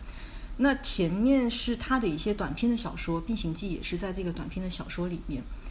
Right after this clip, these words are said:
嗯，其实我坦白说，我并不是很喜欢卡夫卡的，呃，短篇小说，就是，嗯，他的一些写-，写作的手法其实会让我，因为他其实也很像是寓言故事，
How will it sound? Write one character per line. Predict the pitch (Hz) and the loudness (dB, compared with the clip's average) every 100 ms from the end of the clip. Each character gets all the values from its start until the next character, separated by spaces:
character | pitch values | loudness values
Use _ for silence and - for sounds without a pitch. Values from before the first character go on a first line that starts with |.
| - - - | -10 -4 4
嗯， | 247 233 233 233 | 4 4 0 0
其 | - 254 | 0 2
实 | - 269 269 277 277 - - | 2 4 2 2 -2 -10 -4
我 | 233 | -2
坦 | 226 233 170 | 0 2 2
白 | 165 175 | 2 0
说， | 233 | 2
我 | 233 190 | 2 0
并 | - 226 | 2 0
不 | 202 | 0
是 | 190 | -2
很 | 202 175 | 0 0
喜 | 170 | 0
欢 | 156 147 | -2 -4
卡 | 135 135 | -6 -8
夫 | |
卡 | 147 165 - | -6 -6 -8
的， | - - - - - - - - - | -10 -12 -12 -14 -10 -10 -10 -12 -8
呃， | - - - - - - - - | -8 -8 -10 -10 -10 -10 -10 -2
短 | - | -2
篇 | 165 180 | 0 0
小 | 175 170 | 0 -4
说， | - - - - - - | -6 -6 -8 -10 -12 -12
就 | - | -6
是， | 190 - 196 170 165 - | -4 0 0 0 -2 -4
嗯， | 165 143 139 127 - - - - - - - | -4 -2 -4 -6 -8 -10 -10 -10 -10 -10 -8
他 | - 277 | 0 4
的 | 254 | 6
一 | |
些 | 226 277 | 6 4
写-， | - - - - | 2 -2 -8 -6
写 | - - - 196 | -2 0 4 4
作 | - 269 | 6 6
的 | 202 | 6
手 | - 165 | 2 0
法 | 196 180 101 - - | 0 0 -2 -6 -6
其 | - 214 | -4 -2
实 | - 240 | -2 0
会 | 262 240 | 2 2
让 | 254 226 185 | 2 2 0
我， | - - - | -4 -10 2
因 | 302 | 2
为 | |
他 | 330 359 | 4 0
其 | - | 2
实 | 247 302 | 4 2
也 | 285 | 4
很 | 240 160 | 2 0
像 | - 285 247 | 2 4 4
是 | 233 247 | 2 0
寓 | 240 311 | 2 4
言 | 226 165 - - | 4 2 -4 -2
故 | 180 | -2
事， | 170 - 175 | 0 0 0